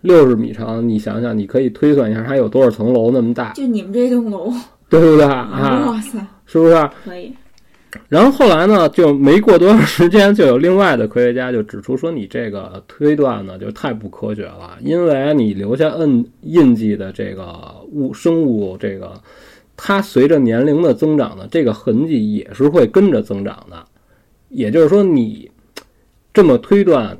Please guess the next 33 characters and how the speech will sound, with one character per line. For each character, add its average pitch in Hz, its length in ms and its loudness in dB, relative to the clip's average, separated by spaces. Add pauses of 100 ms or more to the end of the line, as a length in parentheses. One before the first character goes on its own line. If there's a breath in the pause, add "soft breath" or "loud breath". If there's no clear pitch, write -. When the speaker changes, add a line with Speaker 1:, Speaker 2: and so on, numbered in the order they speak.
Speaker 1:
它 - 260 -10
不 160 260 -6
对。 156 240 4 (1160)
Speaker 2:
嗯。 185 460 -14
Speaker 1:
就 143 160 -4
很 185 240 4
有 220 80 6
可 147 180 0
能 139 140 2
它 196 200 -4
刚 208 200 2
一 170 60 2
开 185 220 0
始 107 160 -4
留 107 160 0
下 170 100 4
这 160 160 2
个 135 80 0
印 147 220 -2
记 131 100 -2
的 117 60 0
时 117 80 0
候， 131 40 0
就 151 160 2
一 175 60 4
瓶 175 220 0
子 202 60 2
盖 196 120 2
儿 151 160 0
那 127 100 0
么 117 140 0
大。 110 200 -6
Speaker 2:
嗯。 - 60 -18